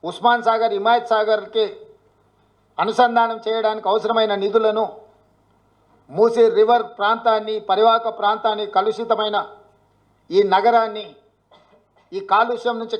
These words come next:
కాపాడడానికి అవసరమైన నిధులను, మెట్రోను విస్తరించడానికి అవసరమైన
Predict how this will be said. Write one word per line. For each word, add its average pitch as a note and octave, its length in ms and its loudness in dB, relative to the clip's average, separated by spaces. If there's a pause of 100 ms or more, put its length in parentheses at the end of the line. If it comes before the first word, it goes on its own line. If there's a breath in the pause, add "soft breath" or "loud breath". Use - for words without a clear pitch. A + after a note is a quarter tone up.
కాపాడడానికి G#3+ 680 0
అవసరమైన G#3+ 400 0 (100)
నిధులను, G#3+ 400 4 (1500)
మెట్రోను A3 580 0 (140)
విస్తరించడానికి A3+ 840 0
అవసరమైన G#3 400 0